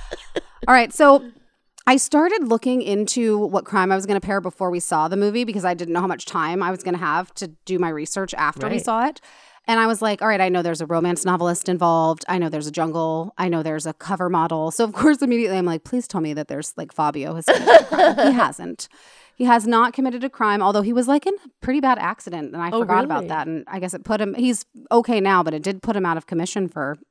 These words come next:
Speaker 1: like,
Speaker 2: I th-,
Speaker 1: several months at the height of
Speaker 2: I'm
Speaker 1: his
Speaker 2: pretty
Speaker 1: career.
Speaker 2: sure he lives
Speaker 1: Something with his eye, maybe?
Speaker 2: Oh, that's so sad. I, he, I'm pretty sure he lives in one of my, uh, friends', uh, hometown, like, where he grew up in Washington State. Like, he's just, like, a dude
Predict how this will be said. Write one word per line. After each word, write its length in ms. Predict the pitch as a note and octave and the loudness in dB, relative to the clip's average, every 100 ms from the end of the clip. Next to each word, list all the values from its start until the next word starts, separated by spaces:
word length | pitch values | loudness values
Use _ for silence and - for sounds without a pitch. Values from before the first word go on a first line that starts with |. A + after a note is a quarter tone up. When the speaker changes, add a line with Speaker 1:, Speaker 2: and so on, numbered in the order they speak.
| _ _ | _ _
Speaker 1:
like, 140 | F#3+ F3 | -4 0
Speaker 2:
I 80 | A3 | 0
th-, 80 | |
Speaker 1:
several 240 | C4+ F3+ E3+ | 2 2 2
months 340 | D#3+ F3+ - | 2 0 -2
at 80 | G3 | 0
the 80 | E3+ | 0
height 220 | F#3+ E3+ | 0 0
of 60 | A3+ | 0
Speaker 2:
I'm 40 | |
Speaker 1:
his 80 | D#4+ | 0
Speaker 2:
pretty 140 | A4 | 0
Speaker 1:
career. 160 | - F4 | 0 0
Speaker 2:
sure 80 | D4+ | 0
he 80 | |
lives 500 | A#3+ A3 A#3+ A#3+ G#3 | 0 4 4 2 -2
Speaker 1:
Something 200 | F#3 B3+ | 4 6
with 120 | C4+ C4 | 6 6
his 100 | A#3+ | 8
eye, 360 | G3 G3+ A3 | 8 8 8
maybe? 260 | C4 D4 E4+ | 6 4 4
Speaker 2:
Oh, 40 | |
that's 200 | F4 - | 2 0
so 140 | D4 C#4+ | -6 -6
sad. 220 | D4 - | -4 -2
I, 100 | G#3+ | -2
he, 200 | A#3 G#3+ | -4 -2
I'm 240 | - B3+ B3 | -2 -2 -6
pretty 180 | D4+ | -6
sure 160 | F4 D4+ | -6 -6
he 140 | B3+ | -6
lives 320 | G3+ F#3+ A3+ G3 | -4 -4 -4 -6
in 120 | F#3 | -4
one 120 | F3+ | -4
of 60 | F3 | -2
my, 240 | D#3+ D3+ - | -4 -6 -10
uh, 80 | B2+ | -16
friends', 640 | - F#3+ F3+ F3+ E3+ D#3 - | -8 -2 0 0 -4 -6 -6
uh, 240 | B2+ D3+ | -2 -2
hometown, 840 | D#3+ F3+ D3 - - F3 D3+ C3 B2+ | -2 -6 -8 -12 -6 -4 -4 -8 -8
like, 180 | D#3 D3 | -8 -6
where 120 | D#3+ | -8
he 80 | D#3+ | -6
grew 160 | D3+ | -6
up 140 | D#3+ D3+ | -6 -6
in 80 | |
Washington 420 | D3 C#3+ D3 C#3+ C3+ | -6 -6 -6 -10 -10
State. 240 | E3 B2 | -8 -8
Like, 160 | C3 - | -10 -12
he's 180 | F#3 | -12
just, 160 | E3 E3+ | -12 -10
like, 160 | F#3 F3 | -12 -10
a 40 | |
dude 400 | - F3+ F3+ F3+ | -8 -6 -4 -6